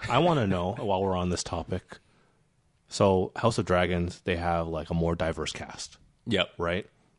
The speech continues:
Speaker 1: And, you know, it's kinda weird seeing all these wigs. There's a lot of wigs in this show.
Speaker 2: Yep.
Speaker 1: Like, the wigs are kinda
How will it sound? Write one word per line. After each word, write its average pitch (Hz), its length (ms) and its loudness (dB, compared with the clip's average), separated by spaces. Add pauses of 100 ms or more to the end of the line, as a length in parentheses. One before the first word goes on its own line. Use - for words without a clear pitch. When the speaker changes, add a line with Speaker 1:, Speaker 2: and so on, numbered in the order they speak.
(140)
Speaker 1:
And, 78 800 -4
you 98 80 -2
know, 87 40 -2
it's 78 100 -6
kinda 104 200 2
weird 90 320 0
seeing 95 220 -2
all 85 100 -2
these 82 140 -6
wigs. 80 480 -8
There's 113 120 -4
a 101 40 -4
lot 95 180 0
of 78 80 0
wigs 80 260 -4
in 76 120 -8
this 73 80 -6
show. 78 300 -4 (100)
Speaker 2:
Yep. 95 200 0 (380)
Speaker 1:
Like, 76 280 -6
the 87 60 -2
wigs 87 280 0
are - 20 -8
kinda 78 580 -4